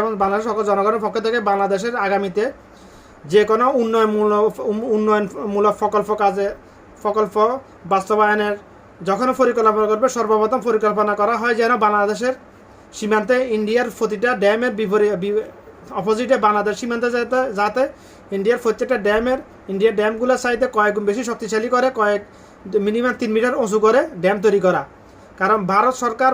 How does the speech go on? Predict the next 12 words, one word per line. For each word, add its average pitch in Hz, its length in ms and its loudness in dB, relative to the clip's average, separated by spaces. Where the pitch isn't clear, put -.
প্রতি 220 320 -4
বছর 226 200 2
পরিকল্পিতভাবে 226 760 0
বন্যা 214 260 2
সৃষ্টি 254 220 -10
করে 247 220 0
বাংলাদেশের 233 320 2
মিলিয়ন 233 340 2
মিলিয়ন 247 300 2
ডলার 226 200 4
নষ্ট 208 180 -2
ক-, 202 180 0